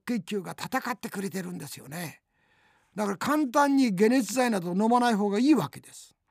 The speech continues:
三十九点六度。もう私なんか起きてらんないですけれども、乳がん細胞が死滅するんです、これで。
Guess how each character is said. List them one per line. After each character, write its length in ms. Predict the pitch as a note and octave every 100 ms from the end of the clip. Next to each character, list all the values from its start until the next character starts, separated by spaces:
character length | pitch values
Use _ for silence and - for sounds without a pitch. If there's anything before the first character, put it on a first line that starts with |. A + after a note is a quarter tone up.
| _ _ _ _ _ _ _ _ _ _ _ _ _ _ _
三 580 | - - A#3+ C#4+ B3+ G3
十 420 | D#3 F3 D#3 C3+
九 380 | - G#3 G3 F#3+
点 500 | C#3+ F#3 E3 D3+ C3 _ _ _ _ _ _ -
六 500 | C3 C3+ C3+ - C4
度。 240 | A#3 A#3+ - _ _ _ _ _ _ _ _ _ _ _ _ -
も 180 | E3+ F#3+
う 20 |
私 280 | G3 F#3 G#3
な 80 | F#3
ん 20 |
か 80 | D#3
起 80 | E3+
き 80 |
て 80 | -
ら 100 | F#3+
ん 80 | F3+
な 80 | D#3+
い 40 |
で 120 | D3
す 80 | B2
け 80 | -
れ 100 | C3
ど 80 | F3+
も、 200 | G3+ - _ _ - - _
乳 560 | F3 A3 D#4+ F#4 F4 C4+
が 180 | A#3 G#3+
ん 160 | F#3
細 440 | D3 - F#3 G3 G3
胞 300 | E3 F3 D3+
が 160 | C3
死 400 | A#2+ - - G#3
滅 340 | A3+ C#4 C#4 A3+
す 240 | - A3+
る 140 | G#3 F3+
ん 100 | C3+
で 120 | -
す、 120 | -
こ 120 | _
れ 100 | -
で。 140 | C3